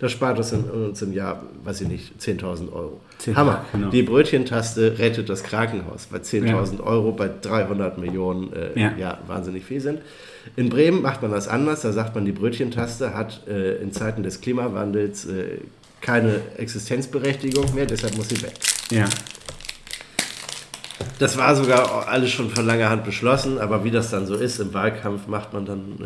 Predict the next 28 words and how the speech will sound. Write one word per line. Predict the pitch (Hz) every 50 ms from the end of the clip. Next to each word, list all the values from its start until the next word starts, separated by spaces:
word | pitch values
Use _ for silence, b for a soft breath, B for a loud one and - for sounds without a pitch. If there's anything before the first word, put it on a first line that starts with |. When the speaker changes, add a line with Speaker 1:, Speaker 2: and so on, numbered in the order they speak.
| 98 101
Speaker 1:
neigt | 104 104 104 - -
man | 101 98
zu | - 107
Schnellschüssen | 101 - 107 104 107 123 123 - 123 120 120 - 120 120 117 143
Speaker 2:
Mhm. | 123
Speaker 1:
und | 110 110 - - 107 98 90
glaubt, | 104 110 107 -
was | 104 98 -
Gutes | 110 98 110 101 98
zu | - 104
tun | 95 - - 110 110 113 113 110 104
und, | - 98 98 98 98 B B B B B B B B B B B B B B B B B
äh, | - 80 85 90 90 82 B B B B 107
löst | 101 127 143 143 143 - 127
damit | 127 123 120 127 123 -
eine, | - 117 113 113 113 113 113
einen | - 113 110 113 117 113
medialen | 117 120 117 113 113 107 110 117 110
Sturm | 110 - 123 120 120 120
der | 120 101
Entrüstung | 101 101 101 123 120 - - 127 120 117 -
aus. | - 101 101 101 104 101 - - - - - - - - b b b b b b b b b b
Ich | b 160 165 -
hab | 165 160 - -
mich | 131 - -
gefragt, | 120 113 - 127 123 127 127 - - - -
auch | 123 113
schon | - - 120 117 110 110 107